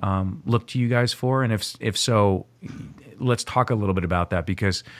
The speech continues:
um, I often see the lower funnel as a, a neglected, uh, area.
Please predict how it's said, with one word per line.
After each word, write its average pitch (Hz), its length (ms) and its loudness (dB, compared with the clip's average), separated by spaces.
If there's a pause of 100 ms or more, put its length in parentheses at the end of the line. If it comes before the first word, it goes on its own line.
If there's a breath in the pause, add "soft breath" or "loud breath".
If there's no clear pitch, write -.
(240 loud breath)
um, 92 320 0
I 110 140 2
often 104 260 2
see 104 220 -2
the 98 120 2
lower 95 280 4
funnel 95 360 0
as 85 160 -2
a, 85 300 -4
a 101 100 -4
neglected, 98 720 -2
uh, - 220 -6 (100)
area. 95 520 -2